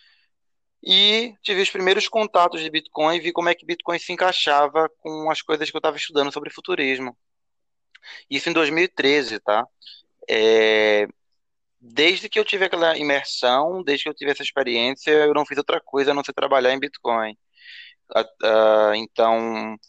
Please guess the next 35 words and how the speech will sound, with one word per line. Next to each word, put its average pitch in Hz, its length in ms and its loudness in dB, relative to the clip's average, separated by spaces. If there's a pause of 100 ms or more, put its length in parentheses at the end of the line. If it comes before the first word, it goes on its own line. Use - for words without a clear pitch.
(260)
aí 117 120 4
quando 143 180 2
voltei 139 220 2
pro - 80 -6
Brasil, 143 500 0
no 131 100 -4
final 135 200 0
de 139 40 -2
dois 135 140 2
mil 135 100 -2
e - 20 -4
três, 131 360 0
lancei 135 280 0
uma 135 80 0
primeira 131 260 0
startup, 127 680 0
um 123 100 -8
gateway 123 240 -6
de 123 80 -6
pagamento 113 600 -2
chamado 107 320 -2
PagCoin. 110 680 -4 (540)
A 120 140 2
empresa 120 360 0
não 123 160 4
avançou. 123 840 0
Ah, 107 260 0
obviamente, 117 400 0
sim, 107 220 -8
no 104 100 -8
mercado 110 840 -2
de 101 140 -18
pagamento 113 540 0
em 107 40 -14
Bitcoin, 107 600 -6